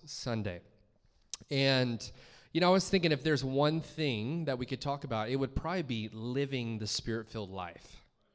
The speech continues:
right? Pentecost, and here's what I know, and, um, I wanna tell you a little about kind of my background and, um, how I'm entering into this conversation. So Amy and I, we work for a, uh, mission organization called Novo,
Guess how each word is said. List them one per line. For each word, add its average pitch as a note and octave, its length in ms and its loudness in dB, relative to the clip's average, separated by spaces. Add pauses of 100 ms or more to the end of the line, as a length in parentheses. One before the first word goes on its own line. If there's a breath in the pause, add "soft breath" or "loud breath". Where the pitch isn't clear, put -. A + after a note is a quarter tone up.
(140)
right? B2 300 2 (520 loud breath)
Pentecost, E3+ 540 2
and D3 120 2
here's F3 380 2
what G#3 80 4
I D#3+ 80 6
know, C3 540 2
and, C3 240 2
um, A2+ 360 4 (140)
I D#3+ 40 2
wanna G3 120 4
tell G#3 120 0
you F#3 100 4
a - 20 2
little F3 180 4
about D3+ 420 0 (200 loud breath)
kind F3+ 120 0
of E3 60 2
my C#3+ 100 4
background B2+ 720 -2 (140)
and, C3 360 0
um, A2+ 480 0 (180)
how D3 200 2
I'm C#3+ 320 -2
entering C3 360 -2
into A#2+ 220 -6
this A2 140 -6
conversation. G#2+ 580 -4
So A#2+ 300 0 (380 loud breath)
Amy F#3+ 180 2
and G3 120 2
I, F3+ 120 2
we D#3+ 160 4
work E3+ 220 2
for D#3 260 0
a, C3 260 -2
uh, A2+ 200 -2
mission E3 280 -2
organization B2 720 -4
called A#2 260 -6
Novo, A#2+ 720 -4